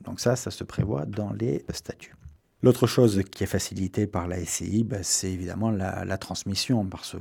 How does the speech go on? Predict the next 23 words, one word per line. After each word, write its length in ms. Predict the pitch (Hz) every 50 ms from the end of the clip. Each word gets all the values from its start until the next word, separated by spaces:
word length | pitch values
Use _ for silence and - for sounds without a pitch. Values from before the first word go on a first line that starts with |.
| -
qu'on 340 | - 92 90 92 85 85 82
reprend 420 | 87 101 104 98 - - 107 104
un 60 | 98 92
petit 140 | 95 -
peu 160 | - - 104 95
la 80 | 92
problématique 720 | - - - 92 95 101 98 98 92 95 - 98 92 - -
au-, 300 | 98 92 90 - - -
autour 220 | - - - 101 101
de 80 | 95
l'indivision, 880 | 98 98 98 98 98 95 90 87 85 95 92 92 98 110 120 120 127 123
quand 240 | 120 - 110 - -
on 80 | 85
fait 260 | 87 - - - 95 90
une 220 | 92 90 90 87
donation 500 | 87 98 101 101 98 95 95 - - 110
de 140 | 107 107 -
parts 180 | - 101 -
sociales 460 | - - - - - - - 104 101 101
ou 60 | 101
quand 300 | 104 - - - - -
on 60 | -
fait, 360 | 87 - - - 110 104 98